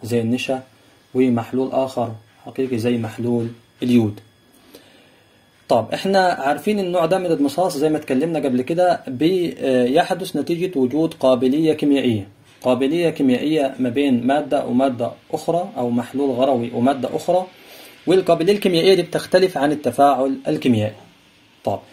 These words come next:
إيه المواد والأدوات اللي أنا هستخدمها؟ هستخدم محلول نشا، هستخدم محلول يود،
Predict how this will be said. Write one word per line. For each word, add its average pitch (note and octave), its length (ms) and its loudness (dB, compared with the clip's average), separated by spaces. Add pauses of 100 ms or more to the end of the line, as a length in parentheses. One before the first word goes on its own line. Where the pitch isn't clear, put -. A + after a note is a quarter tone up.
(160)
إيه G3+ 60 8
المواد G3 360 4
والأدوات D#3 360 2
اللي D3+ 120 -2
أنا C#3+ 120 2
هستخدمها؟ B2+ 600 -2 (360)
هستخدم F#3 520 0
محلول E3 420 0
نشا، E3+ 280 0 (420)
هستخدم C#3 520 -4 (140)
محلول B2+ 380 0
يود، D3 320 0